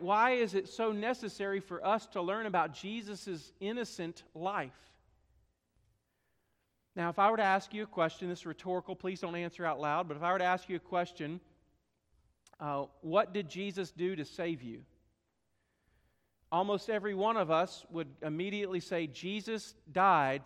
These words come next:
for my sin." Right?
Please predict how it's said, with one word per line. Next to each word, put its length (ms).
for 140
my 380
sin." 500
Right? 300